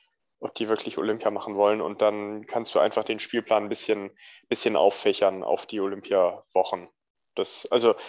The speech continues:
das wäre meine favorisierte Lösung, aber wenn jetzt, wenn jetzt ein Wunder geschieht,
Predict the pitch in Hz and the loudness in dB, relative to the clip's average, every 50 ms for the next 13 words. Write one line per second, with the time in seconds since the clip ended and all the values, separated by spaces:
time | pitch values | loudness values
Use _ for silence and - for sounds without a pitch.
0 | - - - 120 117 - 139 131 120 117 120 123 131 131 - - 131 120 120 120 | -16 -4 -2 -2 0 4 4 4 6 6 4 4 4 2 2 0 -2 0 0 -2
1 | 113 107 117 117 113 - 117 113 120 127 120 127 123 120 120 - - - 98 95 | -2 0 0 0 0 0 -4 -4 -2 -2 0 -2 -2 -2 -4 -4 -4 0 0 0
2 | 92 92 95 - _ _ _ _ _ _ _ _ _ _ _ _ _ _ _ - | 0 0 -2 -8 _ _ _ _ _ _ _ _ _ _ _ _ _ _ _ -4
3 | 139 113 101 117 120 127 139 147 147 139 - - - 127 131 131 135 131 - 131 | -2 -2 -2 2 2 4 6 6 4 4 2 0 0 0 2 2 0 0 -2 -4
4 | 120 113 139 160 180 180 151 151 - - - - 170 185 - - | -4 -2 0 4 4 4 4 4 0 -4 -4 -4 -6 -6 -8 -10